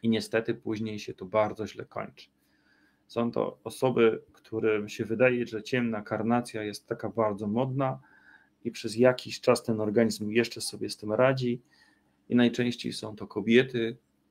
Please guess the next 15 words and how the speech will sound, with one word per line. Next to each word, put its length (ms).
i 80
tak 180
do 100
czterdziestego 760
roku 260
życia 240
to 160
jeszcze 720
wyglądają, 720
ale 160
po 140
czterdziestym 640
roku 280
życia 460
masakra. 640